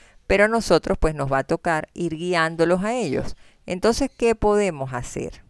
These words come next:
Primero, es importante que comencemos por mirarnos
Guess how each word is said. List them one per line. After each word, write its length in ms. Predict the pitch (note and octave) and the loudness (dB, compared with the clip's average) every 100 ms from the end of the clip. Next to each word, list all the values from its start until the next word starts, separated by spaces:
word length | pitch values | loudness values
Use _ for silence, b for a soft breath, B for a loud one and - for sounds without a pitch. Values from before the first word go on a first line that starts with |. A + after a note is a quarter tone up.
| _ _ _ | _ _ _
Primero, 600 | - C4 A3 C#3 C#3 B2+ - _ _ _ | -2 -2 -2 -4 -4 -8 -14 _ _ _
es 180 | A#3+ D4+ | -2 -2
importante 880 | D4+ B3+ F#3+ - D3 A#2+ - - - - | -6 0 0 0 -4 -4 -6 -18 -20 -6
que 200 | F3 E3+ - | -4 -4 2
comencemos 720 | A#3 A#3 A#3 - D#4+ D#4 D4+ | 2 2 -4 -2 -2 -2 -4
por 240 | - G3 | -2 -2
mirarnos 800 | F3+ E3 F#3 F#3 F3+ F3+ F3 - | -2 -4 -2 -4 -6 -8 -8 -14